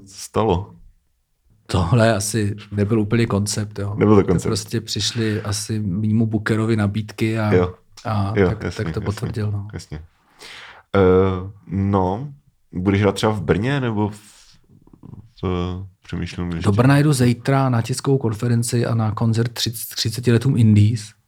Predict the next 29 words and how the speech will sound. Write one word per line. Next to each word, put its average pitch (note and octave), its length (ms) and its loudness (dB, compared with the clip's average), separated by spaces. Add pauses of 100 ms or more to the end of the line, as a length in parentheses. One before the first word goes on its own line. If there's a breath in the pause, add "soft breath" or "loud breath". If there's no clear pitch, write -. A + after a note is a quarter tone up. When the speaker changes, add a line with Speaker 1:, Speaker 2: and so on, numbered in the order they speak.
(140)
Speaker 1:
Aha, G#2+ 260 0 (360 loud breath)
už G2 100 -12
si G2+ 120 -8
Speaker 2:
Podívat, A2 420 2
ale A2+ 160 4
zatím, A#2+ 400 2
zatím A#2 420 0
nevím, G#2+ 300 2
no. G2+ 180 -4 (340)
Zatím G2+ 220 -6
Speaker 1:
Hmm. A2 80 -8
Speaker 2:
to A2+ 100 -10
nevím. G#2 400 -10 (120)
Vím, A2+ 140 -2
že B2 100 2
teďka B2 400 0
budu A2+ 280 -6
hrát B2 140 0
v - 60 -6
Poličce G#2+ 460 -4
na A2 100 -2
festivalu A2 520 -6
někdy A2+ 220 -4
v - 60 -12
červenci. G#2+ 680 -6 (200)
Speaker 1:
Na G2 80 -2
Color A2+ 220 2
Meetingu? E3 520 -4 (120)
Speaker 2:
Ano. A2 260 -8